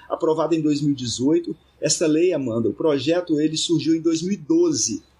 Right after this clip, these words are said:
Ele tramitou doze, treze, quatorze, quinze, dezesseis, dezessete e só foi aprovado em dezoito. E no dia que ele foi aprovado, uma grande liderança nacional baiana, Maria Lúcia Pereira da Silva,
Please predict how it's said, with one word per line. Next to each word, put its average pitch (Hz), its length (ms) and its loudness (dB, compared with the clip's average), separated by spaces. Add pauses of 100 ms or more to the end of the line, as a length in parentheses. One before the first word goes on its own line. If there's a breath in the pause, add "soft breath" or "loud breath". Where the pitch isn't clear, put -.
(120)
Ele 151 220 0
tramitou 170 500 -2
doze, 170 400 0
treze, 160 400 0
quatorze, 151 540 -2
quinze, 156 340 -6
dezesseis, 156 540 0
dezessete 165 680 -2
e 180 60 0
só 220 340 0
foi 202 200 0
aprovado 175 420 -2
em 185 60 0
dezoito. 135 600 -4 (400 loud breath)
E 165 100 0
no 208 140 2
dia 247 240 0
que 277 80 -2
ele 208 100 0
foi 190 180 0
aprovado, 165 540 0
uma 180 140 0
grande 226 320 0
liderança 165 640 -2
nacional 143 540 0
baiana, 139 520 2
Maria 143 280 0
Lúcia 151 340 -2
Pereira 131 360 -2
da 127 120 -2
Silva, 170 500 -2